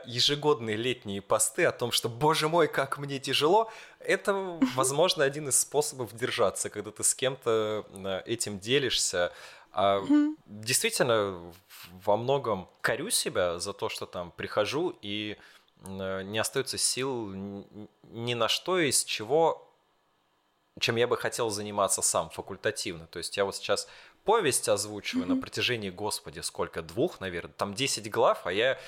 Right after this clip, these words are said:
Speaker 1: два месяца не могу их доозвучить, и даже времени-то свободного много. Но сил никаких нет. При-,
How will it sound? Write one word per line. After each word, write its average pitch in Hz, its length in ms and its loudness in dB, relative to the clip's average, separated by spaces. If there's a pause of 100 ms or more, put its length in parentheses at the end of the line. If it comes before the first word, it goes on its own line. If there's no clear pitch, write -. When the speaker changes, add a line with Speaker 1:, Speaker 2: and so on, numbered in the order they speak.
(160)
Speaker 1:
два 117 300 0
месяца 302 400 6
не 254 100 4
могу 139 240 2
их 98 140 -8
доозвучить, 117 640 2
и - 20 -8
даже 120 220 0
времени-то 120 540 -4
свободного 110 540 0
много. 104 540 0 (460)
Но 131 540 4
сил - 580 0
никаких 131 520 -6
нет. 92 280 -6
При-, 139 200 -10